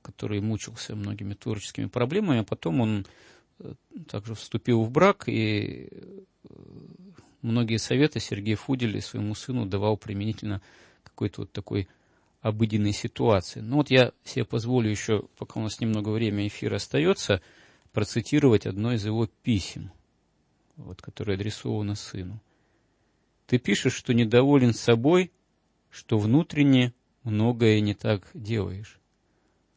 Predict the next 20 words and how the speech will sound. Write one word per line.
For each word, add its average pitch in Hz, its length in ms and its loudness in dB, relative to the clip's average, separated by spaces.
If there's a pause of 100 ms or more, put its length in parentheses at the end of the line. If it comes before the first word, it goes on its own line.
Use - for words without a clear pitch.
(280)
Помоги 131 420 2
тебе 117 320 4
Бог 135 420 2 (420)
делать 120 320 6
все - 160 -6
так, - 240 -2
как - 240 -10
нужно, 101 460 -4 (640)
ибо 123 240 8
от 120 80 6
себя 180 300 2
человек 123 680 2 (320)
делать 135 360 4
все, - 380 -4 (120)
делает 127 440 2
все - 160 -4
не 113 140 4
так, - 280 -6
как - 220 -16
нужно. 104 320 -12